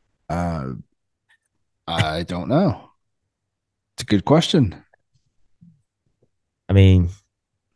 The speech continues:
Speaker 2: I don't know either, but
Speaker 1: Uh, we're gonna have to ask Joy.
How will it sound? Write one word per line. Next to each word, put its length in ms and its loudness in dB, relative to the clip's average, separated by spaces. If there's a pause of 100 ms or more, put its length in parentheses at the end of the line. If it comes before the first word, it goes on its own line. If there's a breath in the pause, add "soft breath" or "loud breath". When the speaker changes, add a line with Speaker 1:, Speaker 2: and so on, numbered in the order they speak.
(840)
Speaker 2:
I 120 0
don't 120 8
know 120 10
either, 420 4 (100)
but 220 -6 (580)
Speaker 1:
Uh, 360 -10 (920 soft breath)
we're 100 -2
gonna 140 4
have 100 2
to 80 4
ask 140 0
Joy. 320 0